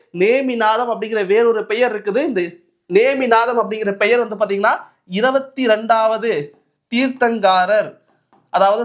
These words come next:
சமணர்கள் வழிபடுவாங்க பாத்தீங்களா குருவாக தீர்த்தங்காரர்கள், அதுல இருபத்தி ரெண்டாவது தீர்த்தங்காரர் நு-, நேம் என்னன்னு கேட்டாங்கன்னா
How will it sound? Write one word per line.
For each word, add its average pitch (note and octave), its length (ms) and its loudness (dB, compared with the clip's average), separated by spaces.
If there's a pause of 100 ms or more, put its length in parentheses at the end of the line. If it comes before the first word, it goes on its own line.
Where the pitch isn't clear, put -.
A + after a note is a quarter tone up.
சமணர்கள் A#3 440 -2
வழிபடுவாங்க A3+ 580 0
பாத்தீங்களா G#3 340 0 (320)
குருவாக A3 380 0 (420)
தீர்த்தங்காரர்கள், G#3+ 720 -2 (280)
அதுல F3+ 260 0
இருபத்தி B3+ 400 -2
ரெண்டாவது A3+ 380 0 (100)
தீர்த்தங்காரர் G#3+ 580 -2 (180)
நு-, G3 200 -6
நேம் A3+ 160 2
என்னன்னு A3 220 -6
கேட்டாங்கன்னா G#3+ 340 2